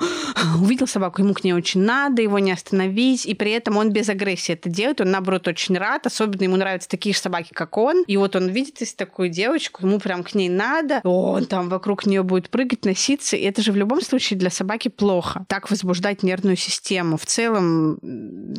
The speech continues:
для собачки хорошо, когда у нее все гладенько, спокойненько, особенно для реактивной, конечно. Вот, и мы ходили тренировать расслабление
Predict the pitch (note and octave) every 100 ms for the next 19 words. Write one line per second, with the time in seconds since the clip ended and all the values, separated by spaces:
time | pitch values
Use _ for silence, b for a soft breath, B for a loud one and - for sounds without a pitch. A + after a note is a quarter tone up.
0 | - - F3+ F3 F#3+ - A#3 A4+ - -
1 | A#3 - G4 C4 C4+ G4 D#4+ C4 C4+ A3+
2 | A#3 C4 A#3+ G#3+ - F#3+ - C4+ C#4+ C4+
3 | A#3+ A#3 G3+ F3 F3+ B3 B3+ A#3+ G3 F#3
4 | G3 G#3 G3+ F#3 - - D#3+ D3+ C#3+ D#3
5 | D3 D3 - D#3+ B B B B B -
6 | G#3 G3 F3+ E3+ F#3+ D#4+ - A#3+ A3+ F#4
7 | C#5+ C#5+ C#5+ - - F#3 G3 F#3+ F#3+ F3+
8 | F#3 - F3+ F3 F3+ E3+ F#3 C#4+